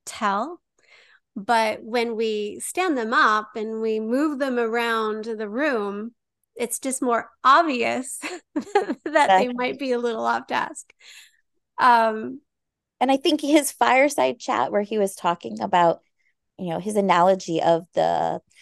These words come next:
Speaker 2: shaft and the blade of, like, a hockey stick and moving kids who might look like those outliers down to the, where we would expect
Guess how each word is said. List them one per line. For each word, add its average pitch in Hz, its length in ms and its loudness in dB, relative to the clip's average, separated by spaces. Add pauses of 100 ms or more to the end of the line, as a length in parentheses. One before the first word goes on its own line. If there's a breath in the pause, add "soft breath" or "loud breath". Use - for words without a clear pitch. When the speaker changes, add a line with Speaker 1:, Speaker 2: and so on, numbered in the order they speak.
(360 soft breath)
Speaker 2:
shaft 185 500 -2
and 180 160 0
the 165 60 -2
blade 165 360 4
of, 156 100 4
like, 156 140 0
a 160 60 0
hockey 175 420 -8
stick 165 300 -2
and 170 240 -2
moving 185 500 0 (360 soft breath)
kids - 540 0 (400 soft breath)
who 185 420 2
might 180 300 -2
look 185 260 2
like 180 180 2
those 170 300 4
outliers 165 760 -2 (280)
down 175 400 0
to 220 300 -6
the, 185 320 0 (720)
where 170 360 2
we 170 240 -4
would 165 120 2
expect - 540 -4